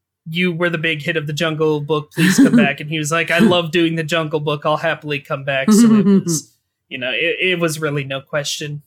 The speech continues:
Speaker 2: Yeah.
Speaker 1: Any other notable actors? We haven't, t-, I mean, I don't feel the need to talk about Sterling Holloway again.
Speaker 2: <laughs>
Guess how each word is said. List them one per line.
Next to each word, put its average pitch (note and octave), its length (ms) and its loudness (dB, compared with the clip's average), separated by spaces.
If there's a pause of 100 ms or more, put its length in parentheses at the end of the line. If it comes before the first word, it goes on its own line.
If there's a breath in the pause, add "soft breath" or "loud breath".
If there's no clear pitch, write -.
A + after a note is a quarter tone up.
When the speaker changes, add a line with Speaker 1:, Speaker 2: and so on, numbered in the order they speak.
(160)
Speaker 2:
Yeah. D3 240 -4 (280)
Speaker 1:
Any D4 240 2
other D#4+ 200 4
notable C4+ 480 4
actors? C4+ 560 0
We A3+ 80 0
haven't, A3+ 240 0
t-, A#3+ 100 -2
I A3 80 0
mean, A3 260 0
I G#3+ 120 2
don't A3 200 0
feel A3 200 0
the G#3 100 -2
need G3 240 0
to F3+ 140 -4
talk F3+ 280 -4
about E3 220 -2
Sterling E3+ 400 -4
Holloway D#3+ 580 0
again. D3 600 -4
Speaker 2:
<laughs> F#3+ 60 2